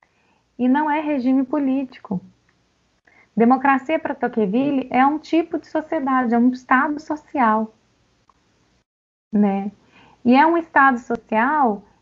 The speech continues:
que se baseia na igualdade, o que é outra coisa muito interessante, porque democracia em geral é lida como participação, como voto, como liberdade política. Tocqueville vai falar: liberdade é tema da república.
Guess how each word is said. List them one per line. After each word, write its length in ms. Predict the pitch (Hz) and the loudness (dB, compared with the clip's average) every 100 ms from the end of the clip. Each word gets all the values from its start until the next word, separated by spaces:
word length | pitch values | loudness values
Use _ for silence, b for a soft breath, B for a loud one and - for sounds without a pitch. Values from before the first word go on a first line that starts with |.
| _ _ - | _ _ -2
que 140 | 262 | -2
se 160 | 262 277 | 0 0
baseia 580 | 240 269 240 240 285 294 | 4 4 2 0 0 -2
na 180 | 294 | -4
igualdade, 920 | 294 285 320 262 247 247 254 196 185 175 - _ _ _ _ _ _ _ | -2 -2 -2 -2 0 0 2 2 0 -4 -12 _ _ _ _ _ _ _
o 80 | 214 | -10
que 200 | - 277 | -4 2
é 100 | 269 | 4
outra 300 | 302 349 349 | 4 2 -2
coisa 300 | - 294 247 | -2 -4 0
muito 260 | 269 294 302 | -2 -2 -4
interessante, 760 | 302 302 311 311 247 226 214 | -4 -2 -4 -2 0 0 -2
porque 260 | - 247 - | -6 -4 -2
democracia 680 | 247 294 294 285 269 - 330 | 0 0 0 0 -2 -2 -2
em 140 | 339 | 0
geral 440 | 233 214 247 294 254 | 2 4 4 4 2
é 120 | 226 | 2
lida 540 | 226 302 269 202 185 B B B | 2 0 0 0 -4 B B B
como 220 | - 269 285 | 0 2 2
participação, 920 | 262 240 - - 208 - 269 277 277 | 0 -2 -6 -6 -6 -2 2 4 2
como 260 | 269 240 | 2 0
voto, 440 | 202 214 226 254 254 | 0 2 2 2 -2
como 200 | 269 269 | 0 0
liberdade 720 | 269 240 302 269 247 247 254 | 0 -2 -2 2 2 2 -2
política. 640 | - 190 190 - _ _ - _ _ _ _ b b b b | -4 -4 -4 -10 _ _ -20 _ _ _ _ b b b b
Tocqueville 420 | 240 262 247 294 | 2 2 2 0
vai 160 | 285 294 | 2 0
falar: 420 | - 269 240 214 | 0 2 2 2
liberdade 800 | 214 254 262 240 233 262 302 262 | 0 0 0 2 2 2 2 0
é 60 | 254 | 0
tema 260 | 269 277 | 2 0
da 100 | 247 | 0
república. 920 | 254 294 - 285 311 240 202 - - | -2 -6 -4 -4 0 -2 -2 -6 -12